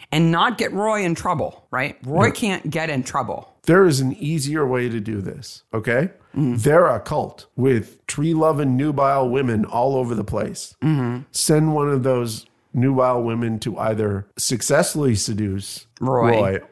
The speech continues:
Speaker 2: or try to seduce
Speaker 1: Or
Speaker 2: Roy
Speaker 1: appear to.
Speaker 2: and take some pictures.
Speaker 1: And that's it.
Speaker 2: That's it.
Speaker 1: And she's gone, and
Speaker 2: She's
Speaker 1: he's not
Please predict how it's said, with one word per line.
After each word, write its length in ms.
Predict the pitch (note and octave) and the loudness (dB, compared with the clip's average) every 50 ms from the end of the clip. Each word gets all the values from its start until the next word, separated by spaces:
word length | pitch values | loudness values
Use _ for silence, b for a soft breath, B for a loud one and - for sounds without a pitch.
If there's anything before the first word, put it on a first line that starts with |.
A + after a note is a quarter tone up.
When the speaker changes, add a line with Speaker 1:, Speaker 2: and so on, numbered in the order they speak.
| - | -8
Speaker 2:
or 160 | - A#2 A2 | -6 -6 -4
try 320 | F#2 - - C3 C3+ D#3 F3+ | -4 -4 -2 0 2 2 2
to 100 | E3+ C#3 | 2 0
seduce 380 | - - C#3 A#2+ A2+ A2+ A2+ | 0 0 -2 -2 -2 0 0
Speaker 1:
Or 120 | C#3+ C3+ B2+ | 2 2 2
Speaker 2:
Roy 120 | A#2+ A#2 | 2 0
Speaker 1:
appear 280 | - F3 D#3 D3 C#3 G2 | 2 2 2 2 2 0
to. 340 | - - F#2+ G#2 F#2+ D#2+ F#2+ - _ _ - | -2 -4 -6 -6 -8 -8 -10 -14 _ _ -2
Speaker 2:
and 180 | A#2+ A2 G2+ - | 0 0 2 2
take 180 | B2+ A#2+ G#2+ - | 0 -2 -2 -4
some 160 | - A#2 G#2 | -4 -4 -4
pictures. 600 | - A2+ G#2 - - A2 G#2+ - A#2+ - - _ _ - | -4 -4 -6 -6 -8 -10 -10 -10 -12 -14 -16 _ _ -4
Speaker 1:
And 140 | C#3+ C3+ C3+ | -2 -2 0
that's 220 | C3+ B2 - - | -2 -2 -2 -2
it. 260 | C#3 B2 - - - - | -4 -4 -4 -6 -4 0
Speaker 2:
That's 300 | C3 B2 B2 A#2+ - - | 0 2 2 0 -2 -2
it. 120 | A#2+ G2+ | 0 0
Speaker 1:
And 140 | C#3 C3+ B2 | 2 2 2
she's 320 | - - - E3+ E3 C#3+ - | 2 0 0 0 -2 -2 -2
gone, 440 | - D3 C3+ C3+ C3+ C3+ C3+ C3+ C3 | 0 0 0 0 0 -2 -2 -4 -4
and 60 | C3+ | 0
Speaker 2:
She's 140 | C3 C3+ D#3 | 2 2 4
Speaker 1:
he's 160 | D#3 G#2+ - | 4 2 2
not 140 | E3 D3 C#3 | 0 0 0